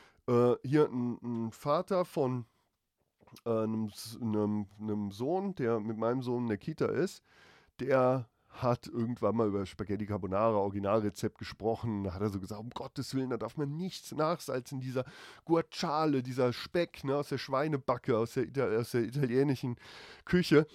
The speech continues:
<laughs> der ist so salzig. Und wenn man da Fett auslässt, auf keinen Fall noch zusätzlich salzen." So, das haben die dann gemacht. Ich weiß auch nicht, wie wir da drauf kamen. Und dann ging's so um Durst und sowas und Durst haben.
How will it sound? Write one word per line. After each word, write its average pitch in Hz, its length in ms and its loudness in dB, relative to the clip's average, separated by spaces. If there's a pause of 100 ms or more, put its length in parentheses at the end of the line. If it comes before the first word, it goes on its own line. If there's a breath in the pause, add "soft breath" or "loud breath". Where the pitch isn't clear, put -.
(120)
<laughs> - 160 -8
der 156 80 2
ist - 120 -6
so 143 180 -2
salzig. 127 600 4 (340 loud breath)
Und 120 160 0
wenn 120 120 4
man 131 100 4
da 123 140 6
Fett 147 300 -2
auslässt, 120 580 -2
auf - 240 -8
keinen 170 360 0
Fall 135 200 0
noch 131 140 -2
zusätzlich 139 480 -4
salzen." 127 500 4
So, 131 200 4
das 123 160 0
haben 127 120 2
die 123 120 -6
dann 127 140 0
gemacht. 117 200 2
Ich - 60 -6
weiß 95 160 0
auch 98 60 -4
nicht, 95 160 -4
wie 90 120 -4
wir 90 80 -2
da 87 100 -2
drauf - 280 -12
kamen. 110 360 0 (640 loud breath)
Und 110 140 -2
dann 107 300 2
ging's 117 260 -6
so 120 80 -4
um 110 220 -8
Durst 127 560 4
und 113 120 -4
sowas 113 300 -2
und 104 160 -6
Durst 127 340 -2
haben. 107 340 0